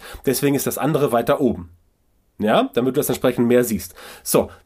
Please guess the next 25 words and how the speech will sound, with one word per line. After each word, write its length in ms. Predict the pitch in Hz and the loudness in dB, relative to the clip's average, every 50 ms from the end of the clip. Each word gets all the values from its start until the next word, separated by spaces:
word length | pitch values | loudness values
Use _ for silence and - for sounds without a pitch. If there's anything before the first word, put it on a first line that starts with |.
| _ _ - | _ _ 2
deswegen 400 | 196 240 247 247 277 262 233 185 | 2 4 4 2 2 4 4 4
bekommt 340 | 202 196 - 196 190 151 | 4 4 4 2 2 4
der 100 | 156 160 | 2 2
andere 200 | 226 269 302 262 | 4 4 2 2
Publisher 480 | 220 - 175 170 - 147 131 - 135 127 | 2 4 2 2 2 2 0 2 2 2
jetzt 260 | 127 135 160 - - | 2 2 2 0 0
auch 140 | 156 151 - | -2 -2 0
von 220 | - 151 135 131 | 0 0 0 2
dir 440 | 117 208 254 262 139 160 214 277 - - _ _ _ _ _ _ _ _ _ - - _ _ - | 2 2 4 4 4 4 2 0 -4 -10 _ _ _ _ _ _ _ _ _ -20 -20 _ _ -8
diesen 320 | 156 143 127 131 127 123 107 | -6 -4 -4 -2 -2 -4 -2
View, 380 | 120 120 131 143 214 294 - - - - - - - - | 0 2 4 4 4 2 0 -4 -14 -20 -20 -20 -10 -4
du 100 | - 135 | -2 2
reagierst 560 | - 147 135 131 113 135 180 233 214 - - | 2 4 2 2 4 4 2 2 2 0 -4
vielleicht 460 | - - 202 190 190 214 220 214 - | -2 0 2 4 4 2 2 0 2
damit, 280 | 220 185 185 240 254 - | 2 2 2 2 0 0
weil 140 | 165 156 - | 0 -2 -2
es 60 | - | -4
für 100 | - 127 | -6 -6
dich 160 | 127 120 - | -6 -6 -4
passt 260 | - - 214 214 - - - - - - | -2 -2 -2 -2 -4 -10 -20 -12 -4 -2
und 160 | 143 127 - | 0 2 2
das 160 | 170 185 - | 2 2 2
ist 100 | 214 214 | 0 0
diese 220 | 208 180 185 170 | 0 0 2 2
Relevanz. 500 | 180 175 170 151 127 104 87 87 - - | 2 2 2 2 0 -2 -4 -6 -10 -16